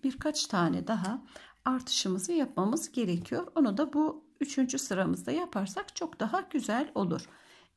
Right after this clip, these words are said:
Evet, şimdi ben hiç artış yapmadan bu sıramızda örerek devam ediyorum ve bundan sonra birkaç sıra daha dümdüz örerek yukarıya doğru büyüteceğim. Evet, eldivenimi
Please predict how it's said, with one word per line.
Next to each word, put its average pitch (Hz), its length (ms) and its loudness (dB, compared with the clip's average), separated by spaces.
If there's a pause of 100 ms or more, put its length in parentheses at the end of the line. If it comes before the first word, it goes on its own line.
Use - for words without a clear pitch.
Evet, 175 240 0
şimdi 320 360 0
ben 254 280 2
hiç 339 240 -2
artış 247 520 0
yapmadan 208 680 0 (320)
bu 392 80 -6
sıramızda 214 920 0 (1400)
örerek 302 600 2
devam 269 320 4
ediyorum 214 500 2
ve 311 160 0
bundan 330 300 4
sonra 208 420 0 (380)
birkaç - 280 -4
sıra 180 340 0
daha 254 420 0 (480)
dümdüz 220 580 4 (100)
örerek 269 480 2
yukarıya 170 440 0
doğru 359 280 -2
büyüteceğim. - 680 -2 (340)
Evet, 359 360 4
eldivenimi 285 640 6